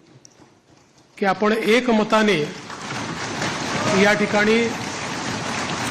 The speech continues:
विधिमंडळ गटाचा नेता म्हणून माझी निवड केली, की यावेळची निवडणूक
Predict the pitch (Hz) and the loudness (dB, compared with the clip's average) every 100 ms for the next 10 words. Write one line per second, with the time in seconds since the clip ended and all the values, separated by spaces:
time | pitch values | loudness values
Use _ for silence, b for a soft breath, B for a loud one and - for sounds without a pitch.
0 | - - - - - 170 202 226 226 220 | -6 -4 -4 -4 -2 2 4 6 6 6
1 | 247 240 196 208 196 214 190 185 220 214 | 4 4 2 2 2 2 2 2 2 4
2 | 220 202 151 - - - - - - - | 4 4 0 -8 -12 -12 -12 -12 -10 -12
3 | - - - - - 175 170 185 202 180 | -10 -10 -10 -10 -6 0 2 4 4 4
4 | 220 220 214 233 247 - - - - - | 4 4 2 4 0 -4 -12 -14 -16 -18
5 | - - - - - - - - _ _ | -16 -16 -16 -16 -16 -18 -20 -20 _ _
6 | _ - 196 190 202 233 233 233 240 202 | _ -10 -4 2 4 4 4 2 0 2
7 | 202 208 220 170 - | 2 4 2 0 -6